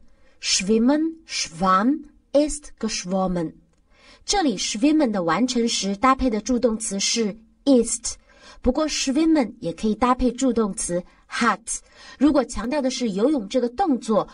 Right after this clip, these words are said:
我们可以用hat geschwommen，但是强调游泳的时候位置发生了改变，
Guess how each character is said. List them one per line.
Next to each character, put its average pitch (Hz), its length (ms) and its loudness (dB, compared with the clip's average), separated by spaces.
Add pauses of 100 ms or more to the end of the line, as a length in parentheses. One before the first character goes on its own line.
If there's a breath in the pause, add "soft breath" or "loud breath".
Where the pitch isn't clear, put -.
(120)
我 185 100 2
们 190 100 -2
可 - 140 -2
以 220 180 2
用 208 320 0
hat 285 360 0 (160)
geschwommen， 170 680 0 (400 loud breath)
但 262 140 2
是 247 140 -2
强 - 260 -4
调 320 160 0
游 247 160 4
泳 285 140 0
的 190 80 -6
时 - 180 -6
候 240 260 2 (140 loud breath)
位 226 180 2
置 214 160 -8
发 240 160 -4
生 269 140 -2
了 247 80 0
改 185 320 -10
变， 269 260 2